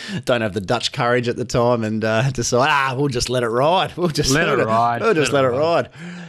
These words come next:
Speaker 1: Anyway, B J, it is time for the last of the day, also known as the Get Out Stakes, S T E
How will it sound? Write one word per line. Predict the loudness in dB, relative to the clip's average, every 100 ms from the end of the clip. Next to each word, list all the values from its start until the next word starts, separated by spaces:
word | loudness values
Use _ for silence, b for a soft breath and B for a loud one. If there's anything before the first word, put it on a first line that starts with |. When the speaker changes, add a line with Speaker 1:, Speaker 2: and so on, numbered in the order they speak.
| -16 -4
Speaker 1:
Anyway, | 0 2 2 0
B | 0 0
J, | 2 2 2
it |
is | 0 0
time | 2 2 2 0 -6 -16
for | -2 4 4 4 -2
the | 0 2 2
last | 2 2 2 0 -4
of | -6
the | -4
day, | -2 0
also | 0 0 -2 -2
known | 0 0 -2
as | -8
the | -8
Get | -4 -2
Out | -2 -4
Stakes, | -6 -6 -2 0 -2 -6 -10 -8
S | -8 -8 -10 -16 _ _ _ _
T | -6 -2 -2 -2 -6 -14 b b b b _
E | -4 -2 -2 -6